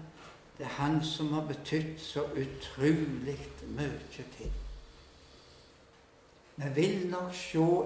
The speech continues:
etter kjenninger og slekt og, og venner som vi visste var på himmelvei. Jeg har vært så heldig jeg har lært å kjenne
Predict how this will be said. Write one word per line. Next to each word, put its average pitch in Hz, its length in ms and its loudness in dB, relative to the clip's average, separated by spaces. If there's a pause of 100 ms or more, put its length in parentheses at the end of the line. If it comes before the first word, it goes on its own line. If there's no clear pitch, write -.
etter 160 400 -4
kjenninger 147 960 0
og 156 140 0 (500)
slekt 180 720 -2
og, - 220 0 (480)
og 147 180 0
venner 151 600 2 (960)
som 139 260 -2
vi 156 140 6
visste - 580 0
var 151 440 2
på 147 120 -2
himmelvei. 131 540 -2 (2250)
Jeg 117 80 -10
har 156 160 4
vært 165 240 2
så 165 140 0
heldig 165 260 0
jeg 160 160 0
har 170 140 2
lært 160 340 2
å 156 80 -4
kjenne 151 460 2